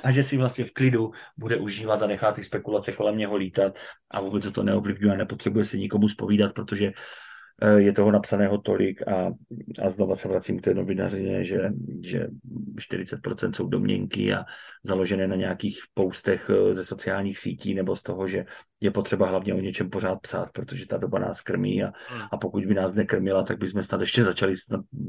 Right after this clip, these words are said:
Speaker 1: sami myslet a to je nepřípustné. Takže, takže i, i s tímto nevím, ale jestli se mě teda zeptal, tak, eh, tak si myslím, že jsou tři varianty.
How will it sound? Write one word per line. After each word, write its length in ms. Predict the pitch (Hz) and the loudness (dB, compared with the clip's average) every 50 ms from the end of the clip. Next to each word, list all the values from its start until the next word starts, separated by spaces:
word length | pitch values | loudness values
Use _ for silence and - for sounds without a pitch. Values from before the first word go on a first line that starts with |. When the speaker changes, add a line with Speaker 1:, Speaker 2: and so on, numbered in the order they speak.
| 90 | -10
Speaker 1:
sami 240 | - - 98 95 92 | -6 -4 -2 -2 0
myslet 460 | 92 92 90 - - 95 95 92 - | -2 -2 -4 -2 2 2 2 2 2
a 100 | 98 95 - _ _ _ _ _ _ _ | -2 -4 -6 _ _ _ _ _ _ _
to 80 | - 98 | -2 -2
je 60 | 92 | 0
nepřípustné. 640 | 95 92 - - 107 95 - 92 - - 101 95 | 0 -2 0 -2 -2 -2 -2 -8 -2 0 0 2
Takže, 300 | 92 98 90 92 104 101 101 - - - - - - - - _ | 2 2 0 2 2 0 0 0 -10 -14 -14 -14 -14 -16 -2 _
takže 420 | 117 113 110 107 123 123 127 117 104 117 - - - | 2 2 4 8 8 8 8 8 6 4 0 0 2
i, 120 | - 170 175 - 180 | 4 4 4 6 4
i 60 | 175 | 0
s 80 | - | 0
tímto 520 | - - 160 156 147 131 160 147 143 139 135 - - - - - - - - - - _ _ - | 0 0 2 2 10 12 12 12 12 12 10 4 -6 -18 -20 -20 -20 -20 -20 -20 -20 _ _ 6
nevím, 480 | 135 160 170 160 185 196 202 208 220 - - - | 8 8 8 8 6 6 8 8 8 8 4 2
ale 220 | - 139 139 143 151 | 2 6 6 6 6
jestli 200 | 151 139 - 147 | 4 2 -2 -4
se 120 | - 160 143 135 - | -2 -2 -2 -2 0
mě 100 | 143 131 | -2 0
teda 180 | 120 117 117 107 | 4 4 4 4
zeptal, 480 | 113 117 - _ 139 135 131 131 127 | 4 0 2 _ 8 10 10 8 8
tak, 160 | - 120 107 - - - | 6 2 2 2 -2 0
eh, 200 | 113 110 107 107 104 | 2 4 4 2 0
tak 280 | - 107 104 101 _ - | -2 -4 -4 -4 _ -10
si 120 | - - | -4 0
myslím, 420 | 104 101 101 - - 101 101 98 95 | 0 0 0 0 2 2 2 2 2
že 240 | 98 98 95 95 - - _ _ - | 4 6 6 6 4 0 _ _ 0
jsou 140 | 104 98 | 0 0
tři 160 | 98 - - 90 | 2 -2 -6 -4
varianty. 540 | 98 95 95 98 95 92 - 101 95 95 | -2 -2 -2 -2 -4 -6 -6 -6 -8 -8